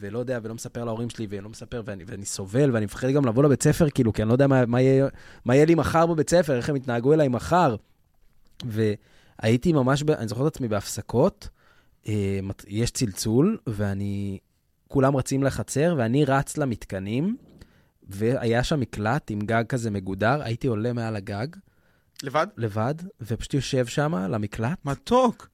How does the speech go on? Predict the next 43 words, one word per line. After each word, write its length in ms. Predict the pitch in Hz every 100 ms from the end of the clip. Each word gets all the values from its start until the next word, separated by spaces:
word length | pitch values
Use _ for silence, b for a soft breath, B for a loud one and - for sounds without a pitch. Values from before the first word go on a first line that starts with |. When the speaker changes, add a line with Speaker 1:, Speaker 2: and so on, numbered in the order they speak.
| - -
Speaker 1:
כן. 180 | 170 185 - - - -
יושב 380 | 131 131 - 180
שם 200 | 175 196
על 120 | 156
גג 240 | 143 156 165
המקלט 500 | 156 127 135 160 -
לבד, 380 | 127 123 160 196
עשרים 240 | 156 - 156
וחמש 280 | 151 147
דקות 260 | 135 127 143
של 120 | 147
הפסקה. 460 | 123 - 104 143 185
אני 80 | 151
זוכר, 240 | 117 165
הייתי 220 | 156 135
יוש-, 220 | 135 117 120
יושב 300 | 117 107 139 131
עם 80 |
השעון 260 | 113 120 120
שלי, 140 | 127
היה 60 | 123
לי 60 | 120
שעון 220 | 113 110
סטופר, 460 | - 143 - 208 214 208 b b b b -
לראות 400 | 110 127 - -
כאילו 280 | 135 123 113
כמה 180 | 120 117
זמן 240 | 123 117
עובר, 340 | 110 120 196 220
יושב, 380 | 143 - 165 160
מחכה 220 | 131 139
שתיגמר 320 | - 135 131
ההפסקה 320 | 131 - 180
וחוזר 280 | 165 110 104
לכיתה. 360 | 101 - 95 92 - _ _ _ _
Speaker 2:
וואו. 480 | 135 127 185 285 175
Speaker 1:
ממש, 400 | 107 131 156 -
עד 120 | 135
כדי 220 | - 175
כך 220 | 180 214 233
לא 60 | 226
הייתי 180 | 233
הולך. 440 | 233 269 339 -